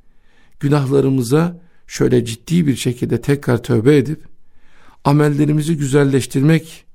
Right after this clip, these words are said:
için tekrar bir gayret kemerini kuşanmak icap ediyor.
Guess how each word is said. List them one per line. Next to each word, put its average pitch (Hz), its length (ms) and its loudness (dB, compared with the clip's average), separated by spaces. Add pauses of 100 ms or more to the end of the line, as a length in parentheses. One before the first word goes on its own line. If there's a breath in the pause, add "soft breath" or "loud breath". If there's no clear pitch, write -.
(320)
için 139 420 -2 (420)
tekrar 131 440 0
bir 120 180 -2
gayret 127 640 0
kemerini 120 460 2
kuşanmak 110 520 0
icap - 380 -8
ediyor. - 320 -14